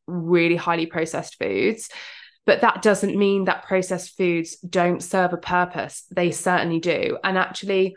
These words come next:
what we mean when we talk about processed foods is a whole spectrum of stuff. So something like a chicken nugget is, like, an ultra processed food, right? But then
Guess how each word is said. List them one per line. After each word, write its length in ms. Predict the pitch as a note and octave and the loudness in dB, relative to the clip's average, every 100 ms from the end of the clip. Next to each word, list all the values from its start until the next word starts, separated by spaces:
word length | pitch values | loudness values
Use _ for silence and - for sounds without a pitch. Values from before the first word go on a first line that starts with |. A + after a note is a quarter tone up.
| _ _ _ _ _ _ _ _ | _ _ _ _ _ _ _ _
what 240 | - G3 F#3+ | 0 2 4
we 100 | G#3 | 2
mean 300 | G3 F#3+ G3+ | 2 2 2
when 120 | F#3 | 0
we 60 | F3+ | -2
talk 240 | F#3 F3+ | -4 -4
about 240 | F3 - | -2 -4
processed 420 | F#3 F3+ F3 D#3+ - | -2 -4 -6 -12 -6
foods 460 | F3 - - - - - _ - | -4 -4 -6 -12 -16 -20 _ -2
is 220 | F3 F3 | 0 0
a 240 | F3+ - | -4 -6
whole 400 | F#3+ - G#3 A3 | -6 0 4 4
spectrum 560 | G#3+ - F3 - - F3 | 4 -2 -2 -2 -4 -2
of 100 | E3 | -2
stuff. 380 | - F3 C#3+ - | -2 0 0 -2
So 320 | G3 F3+ F3 F3+ - - _ | 0 0 0 -6 -20 -20 _
something 600 | - A3+ G#3+ - G#3 G3 - | -2 0 0 -2 -4 -4 -6
like 720 | G3+ F3+ E3 D#3+ B3+ - - - - _ _ | -2 2 2 2 0 -2 -12 -20 -20 _ _
a 80 | - | -8
chicken 400 | F3 - F3 E3 | -6 -8 -8 -2
nugget 460 | E3+ F3 F#2 - - - _ | 0 0 0 -4 -4 -10 _
is, 500 | E3 D#3+ D3+ - - | -2 -2 -4 -10 -8
like, 440 | - D2 - - _ | -6 -6 -8 -16 _
an 120 | F3+ - | -4 -2
ultra 300 | - - E3 | -4 -6 -10
processed 500 | E3+ D#3 C#3 - - | -8 -4 -6 -6 -4
food, 280 | C#3+ A#2 | -4 -2
right? 420 | A#2+ A2+ F#3+ - - | -2 0 0 -2 -2
But 200 | G#3 F#3 | -2 2
then 460 | G3 F3+ F3+ F#3 | 4 4 2 -2